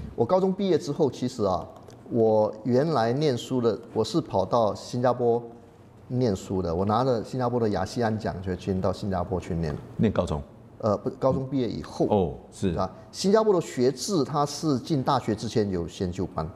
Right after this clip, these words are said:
Speaker 2: 哦，
Speaker 1: 所以我先在新加坡念了半年的，
Speaker 2: 是，是。
Speaker 1: 呃，
Speaker 2: 先修班。
Speaker 1: 先修班。
Speaker 2: OK。
Speaker 1: 可是那个时候呢，这个，呃，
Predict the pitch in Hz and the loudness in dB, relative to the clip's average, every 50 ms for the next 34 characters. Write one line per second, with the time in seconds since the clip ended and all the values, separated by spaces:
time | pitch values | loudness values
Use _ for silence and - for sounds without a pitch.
0 | - - - - - 92 113 135 139 135 131 117 101 92 165 160 123 110 - 160 | -14 -18 -16 -6 -2 0 0 0 0 -2 -2 0 2 4 4 4 4 2 2 0
1 | 156 156 160 143 - - 143 135 135 127 123 123 120 127 120 104 92 - - 113 | 2 2 2 2 0 -2 -2 0 0 2 2 2 2 2 0 -2 -2 -2 -2 -2
2 | 98 95 90 90 92 90 90 82 - - - - - - - - - 82 82 - | -2 -2 -2 -2 -2 0 0 0 0 -2 -6 -14 -18 -18 -10 -4 0 0 2 2
3 | 82 78 - - 104 95 98 98 - - 85 80 - - - - 95 98 - 92 | 0 0 0 0 0 0 0 -2 -2 -2 -4 -4 -6 -8 -8 -4 -4 -2 0 0
4 | 76 73 78 82 - 160 160 - 202 196 226 226 165 165 - - 117 113 131 160 | 0 -2 0 2 2 2 2 4 2 4 6 6 4 4 0 0 -2 0 2 2
5 | 143 120 110 101 95 90 - 123 110 107 101 98 95 92 85 - - - - - | 2 2 2 0 -4 -4 -2 0 2 4 4 4 4 4 0 -2 -10 -18 -20 -20
6 | - - - - 107 104 98 98 98 - | -18 -8 -2 0 2 4 4 4 4 2